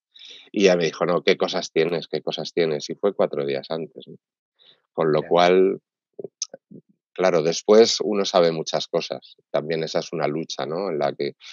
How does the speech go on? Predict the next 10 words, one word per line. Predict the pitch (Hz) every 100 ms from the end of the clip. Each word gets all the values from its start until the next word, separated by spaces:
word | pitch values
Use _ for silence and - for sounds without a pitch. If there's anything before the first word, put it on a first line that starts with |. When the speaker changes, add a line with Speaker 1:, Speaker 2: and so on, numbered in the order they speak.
| - -
Speaker 1:
si | -
quieres, | - 78 78
más | 78 76
adelante | 78 76 78 78
hablaremos | 78 76 78 80 80
de |
la | 80 76
posvención | 76 73 73 73 - 92 92 80
y | 71
de, | 69